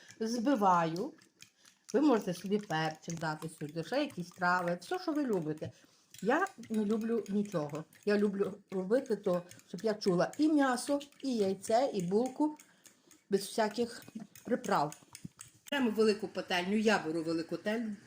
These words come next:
пательню, бо в мене є сім величезних відбивних. Я к-, беру таку велику пательню, кладу її на середній вогонь, залишаю на якийсь період часу, наливаю сюди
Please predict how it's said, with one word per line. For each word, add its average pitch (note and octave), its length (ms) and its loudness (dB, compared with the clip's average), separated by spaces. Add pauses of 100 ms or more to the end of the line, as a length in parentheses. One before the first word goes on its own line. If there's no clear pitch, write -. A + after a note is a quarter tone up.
(100)
пательню, A#3 380 0
бо G3+ 100 0
в - 20 2
мене G#3 260 2
є G#3 240 -2 (320)
сім F3 480 2 (800)
величезних G#3 640 -2
відбивних. F3+ 460 -6 (520)
Я G#3+ 180 2
к-, G#3 180 -6 (260)
беру F3+ 220 -2
таку - 240 -6
велику F3 340 -4
пательню, G3 500 -2
кладу A3+ 280 2
її G3+ 200 2
на F#3 100 -2
середній F#3 480 -2
вогонь, F#3 400 0 (600)
залишаю G3+ 640 0
на B3+ 60 0
якийсь C4 280 -4
період D4+ 500 -4
часу, D#4 380 -4 (380)
наливаю G#3+ 600 0
сюди G3 380 -8